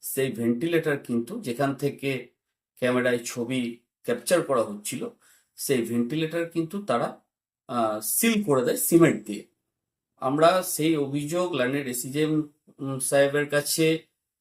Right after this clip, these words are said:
যে ছবি, সেই ছবি সাবমিট করে আমরা দেখিয়েছিলাম। এসিজিএম সাহেব সেই ম্যাটারটা, আহ, আমাদের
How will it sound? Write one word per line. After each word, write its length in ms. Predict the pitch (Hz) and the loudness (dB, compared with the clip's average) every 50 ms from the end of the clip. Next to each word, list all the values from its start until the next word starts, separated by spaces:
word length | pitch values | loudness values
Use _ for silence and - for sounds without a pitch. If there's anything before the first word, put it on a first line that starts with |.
| _ _ | _ _
যে 140 | - 127 131 | -6 -6 -4
ছবি, 440 | 131 - - - 135 131 131 165 175 | -4 -4 -6 -4 -4 -4 -4 -4 -4
সেই 200 | 170 - 143 139 | -4 -4 -4 -4
ছবি 420 | 135 - - 123 120 135 143 143 | -6 -6 -6 -6 -2 -2 -2 -2
সাবমিট 840 | 143 - - - - - - - - 120 120 131 147 160 156 - - | -4 -6 -8 -10 -10 -10 -8 -4 -2 -2 0 0 0 0 -2 -4 -4
করে 240 | 180 175 175 185 185 | -2 0 0 2 0
আমরা 420 | 151 139 139 160 233 240 - _ _ _ _ _ _ - | 0 0 -2 -2 -4 -4 -6 _ _ _ _ _ _ 2
দেখিয়েছিলাম। 680 | 151 160 156 196 185 165 - - 101 92 - - _ _ _ _ _ _ _ _ _ _ _ _ _ _ _ _ _ | 2 4 4 4 0 0 0 -4 -6 -6 -8 -10 _ _ _ _ _ _ _ _ _ _ _ _ _ _ _ _ _
এসিজিএম 400 | - 139 139 135 196 190 226 240 | -2 -2 0 0 0 0 0 0
সাহেব 340 | 226 - - 156 147 156 - | 2 4 4 4 4 4 0
সেই 220 | - - - 151 | -2 -2 -2 0
ম্যাটারটা, 640 | 143 127 120 117 120 139 139 - - - 233 262 - - _ _ _ _ _ _ - | 2 2 0 2 0 0 -2 -2 -4 -4 -4 -6 -6 -14 _ _ _ _ _ _ -6
আহ, 460 | 139 127 123 120 120 117 110 - - | -2 0 2 4 4 2 2 0 -2
আমাদের 560 | 113 120 127 127 123 139 139 131 127 - - | 0 2 2 2 4 2 0 0 -2 -6 -14